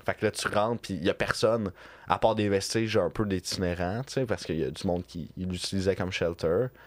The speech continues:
Pis c'est vraiment grand. Ça, c'est, c'est, c'est impressionnant d'être dans une place abandonnée où est-ce que tout est vide. Puis finalement, bref,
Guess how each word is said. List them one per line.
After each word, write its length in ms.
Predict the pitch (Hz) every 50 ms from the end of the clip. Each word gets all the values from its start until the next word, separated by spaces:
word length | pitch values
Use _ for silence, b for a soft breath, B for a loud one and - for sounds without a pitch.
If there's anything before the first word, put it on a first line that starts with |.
| B B B B B -
Pis 80 | -
c'est 80 | - 110
vraiment 260 | 101 95 101 127 160
grand. 480 | 147 104 90 98 92 92 110 123 151 147 117 - - - -
Ça, 140 | - 147 160
c'est, 260 | - 214 208 - - - - _ - B B B B B B B B B B B B B _ _ -
c'est, 220 | - - 123 113 113
c'est 100 | 127 127
impressionnant 420 | 120 107 135 - 143 143 175 190
d'être 200 | - 113 107 101
dans 160 | 104 98 98
une 120 | 101 101 95
place 220 | - 104 - -
abandonnée 640 | 110 101 98 98 92 90 92 90 90 95 107 123
où 100 | 120 95
est-ce 140 | 90 87 -
que 80 | - 82
tout 260 | 82 - - - -
est 100 | 98 85
vide. 420 | 80 82 90 92 117 131 104 87 80 - - - B B B B B B B B B B B B B B - - - - - - - - - - -
Puis 880 | - - 90 90 82 73 69 67 60 53 50 50 50 50 55 60 55 60 78
finalement, 680 | 85 - - 117 95 95 107 113 117 110 98 87 82 82 - -
bref, 520 | - 82 98 92 80 - - - - -